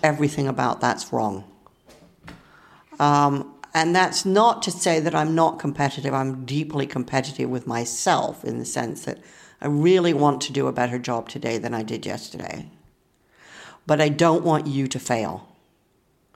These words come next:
And I have seen more companies and organizations go wrong because of what I think of as negative competitiveness. I do want you to fail, or I want your department to fail, or I want your product to fail,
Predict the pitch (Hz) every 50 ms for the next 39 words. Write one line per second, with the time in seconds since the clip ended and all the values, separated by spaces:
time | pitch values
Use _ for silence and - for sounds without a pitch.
0 | _ _ _ _ _ _ _ _ _ - - - - _ _ _ - 156 156 156
1 | 156 151 151 147 147 147 143 147 160 160 156 160 147 156 - - 165 160 156 151
2 | 156 156 165 170 180 196 208 214 208 214 - - - 190 185 180 180 180 147 139
3 | 135 135 131 135 131 - - - - 143 143 143 143 - 151 143 143 135 143 139
4 | 143 139 147 147 156 156 156 160 156 147 143 143 - - 147 135 135 127 127 131
5 | 139 143 139 117 110 110 110 107 104 107 - - _ _ _ _ _ _ _ _
6 | _ _ _ _ - - - - - - _ _ - 131 120 - 156 147 156 -
7 | - - - 175 175 175 175 170 151 147 151 - - 147 139 139 135 131 127 123
8 | 127 123 120 - - - 135 131 135 139 135 - 139 135 135 139 127 131 131 123
9 | - 147 139 139 143 143 139 135 131 - - 117 113 107 110 - 110 107 110 113
10 | 113 - - - - - - - - 113 - - - - - - - - _ _
11 | _ _ _ _ _ _ _ _ _ - - - - _ _ - 139 147 147 139
12 | 156 175 190 190 170 147 127 113 113 120 117 113 - - - 85 - - - -
13 | - 123 131 147 151 147 143 143 147 151 147 143 151 143 147 - 156 151 143 -
14 | 123 113 - - 147 - - - 107 107 117 123 135 127 131 135 139 139 139 139
15 | 139 - 156 147 143 143 143 - - - 175 147 - - - - - - - -
16 | - - - - - - 78 - - - -